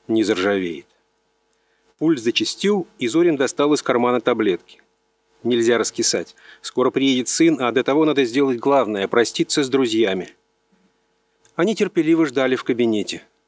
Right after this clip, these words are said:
Друзья умеют ждать. Константин Ильич поправил галстук, он всегда следил за своим внешним видом,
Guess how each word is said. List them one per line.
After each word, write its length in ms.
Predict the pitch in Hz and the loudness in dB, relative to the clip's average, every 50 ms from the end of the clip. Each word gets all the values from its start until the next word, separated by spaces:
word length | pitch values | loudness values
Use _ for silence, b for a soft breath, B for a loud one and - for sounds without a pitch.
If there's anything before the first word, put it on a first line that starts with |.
| _ _ _ - | _ _ _ -6
Друзья 440 | 120 127 139 139 131 143 156 151 143 | -2 0 0 0 0 0 2 2 2
умеют 340 | 139 139 139 123 104 90 | 2 2 2 0 0 -2
ждать. 360 | 82 80 92 82 80 - - _ _ _ _ _ _ _ _ _ _ _ _ _ _ _ _ _ _ _ _ _ _ _ _ _ | -4 -6 -6 -6 -6 -8 -14 _ _ _ _ _ _ _ _ _ _ _ _ _ _ _ _ _ _ _ _ _ _ _ _ _
Константин 480 | - - 147 - - 180 170 202 226 175 | -4 -4 -2 0 0 0 0 0 0 0
Ильич 240 | 127 139 135 - | 0 0 -2 -2
поправил 440 | - 127 - - 135 127 117 104 101 | -2 -2 0 2 2 2 2 0 0
галстук, 560 | 95 123 147 180 185 - - 165 - - - _ _ _ _ _ _ _ | 0 0 0 0 0 -2 -4 -8 -8 -8 -14 _ _ _ _ _ _ _
он 140 | 123 110 95 | -2 -2 0
всегда 300 | - 107 104 104 127 120 | -2 -2 0 0 0 0
следил 360 | - 120 113 101 127 131 113 | 0 -2 -2 0 0 0 0
за 100 | 104 104 | 0 -2
своим 300 | - 113 107 110 107 92 | -2 0 0 0 0 0
внешним 400 | 92 110 110 101 - - 101 92 | 0 -2 -2 -2 -2 -4 -6 -2
видом, 320 | 82 120 151 160 165 165 | -2 -2 -2 -2 -4 -8